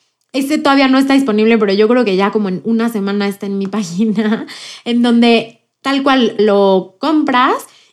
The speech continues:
y ya tienes acceso a los ocho videos con ejercicios, o sea, es como teórico práctico, en donde, mm,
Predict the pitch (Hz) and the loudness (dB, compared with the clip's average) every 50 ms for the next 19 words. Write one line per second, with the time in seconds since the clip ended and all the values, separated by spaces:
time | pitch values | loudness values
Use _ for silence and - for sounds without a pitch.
0 | _ _ _ 254 240 240 - - - - _ _ _ - 214 240 240 233 254 247 | _ _ _ -8 -6 -6 -8 -12 -20 -20 _ _ _ -6 -4 -4 -2 0 0 0
1 | 233 220 208 202 185 - - 240 233 226 240 214 208 196 190 190 - - - 254 | 0 0 0 -2 -4 -4 -4 -4 -2 0 2 2 2 2 0 0 -4 -8 -8 -6
2 | 277 269 269 294 269 247 233 233 240 247 240 233 233 233 277 427 - - - _ | -6 -4 -2 -2 0 0 2 2 2 4 4 4 4 4 2 2 -2 -4 -10 _
3 | _ _ _ _ - 220 208 190 190 214 196 190 - 262 269 277 277 269 277 262 | _ _ _ _ -8 -6 -4 -4 -4 -4 -4 -2 -2 0 2 2 4 4 2 2
4 | 254 233 214 233 240 233 - 285 262 233 208 - - 247 233 233 262 - 226 214 | 2 2 2 2 0 0 2 2 2 2 0 0 -2 0 0 0 0 0 -2 -4
5 | - 240 247 247 254 - 233 - 220 214 233 254 - 220 214 214 214 208 208 208 | -2 -4 -4 -4 -4 -6 -4 -2 0 0 0 0 0 0 0 0 0 0 0 0
6 | 202 202 196 196 190 190 190 196 196 185 190 | 0 0 0 0 0 0 0 0 -2 -4 -6